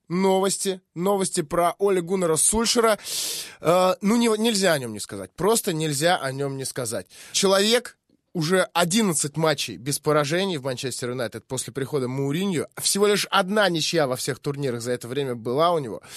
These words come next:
К четвёртому месту, уже к зоне Лиги Чемпионов, он М Ю привёл. И, что самое важное, впервые со времён ухода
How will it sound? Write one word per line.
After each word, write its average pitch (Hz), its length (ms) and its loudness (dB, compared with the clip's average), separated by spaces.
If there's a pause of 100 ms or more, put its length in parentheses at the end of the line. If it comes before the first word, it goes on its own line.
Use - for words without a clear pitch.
(600)
К - 100 -10
четвёртому 220 680 4
месту, 220 360 2
уже 143 160 -2
к 139 60 -8
зоне 175 300 0
Лиги 175 180 -2
Чемпионов, 160 720 0
он 151 240 2
М 151 260 0
Ю 170 220 -2
привёл. 180 560 0 (280)
И, 196 440 2 (480)
что - 240 -6
самое 170 420 2
важное, 143 540 -2 (640)
впервые 214 760 2
со - 200 -2
времён 160 320 0
ухода 156 480 -2